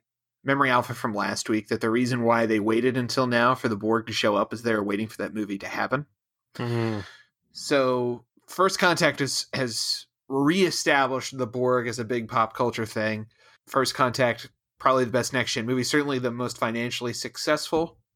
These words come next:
Speaker 1: And so the, the pump was primed, 'cause that was just months prior, for the Borg to show up in Voyager. And obviously they got teased last week, and, and here we are starting to,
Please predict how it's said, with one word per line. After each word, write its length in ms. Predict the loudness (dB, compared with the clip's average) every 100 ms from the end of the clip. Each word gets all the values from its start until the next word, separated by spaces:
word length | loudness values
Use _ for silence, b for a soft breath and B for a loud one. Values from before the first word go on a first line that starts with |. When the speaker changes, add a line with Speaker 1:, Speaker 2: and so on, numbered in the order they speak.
| _ b b b b b b _ -4
Speaker 1:
And 340 | -2 -2 -4
so 560 | 0 4 4 4 2 0
the, 240 | -2 -4 -4
the 120 | -6 -6 _ -2
pump 300 | 0 0 0
was 180 | -2
primed, 640 | -4 0 2 4 2 -2 -10
'cause 100 | -2
that 140 | 0
was 120 | 0
just 220 | -2 -8 -6
months 340 | -4 -4 -8
prior, 600 | 0 2 2 0 -4 -8 _ _ _ _ _
for 400 | _ 2 4 4
the 100 | 2
Borg 460 | 0 2 4 2 -4
to 80 | -6
show 300 | 0 4 4
up 180 | 2
in 180 | -2 -6
Voyager. 440 | -4 -2 -2 -2 -4
And 80 |
obviously 300 | -4 -6 -6
they 60 | -4
got 220 | -4 -6
teased 340 | -4 0 2 4
last 320 | 4 2 0
week, 300 | 0 0 -6
and, 240 | -12 -14 _ -20
and 180 | -18 -8
here 200 | -4 -2
we 160 | -2
are 180 | -2 -4
starting 460 | -4 -4 -4 -8 -12
to, 240 | -10 -12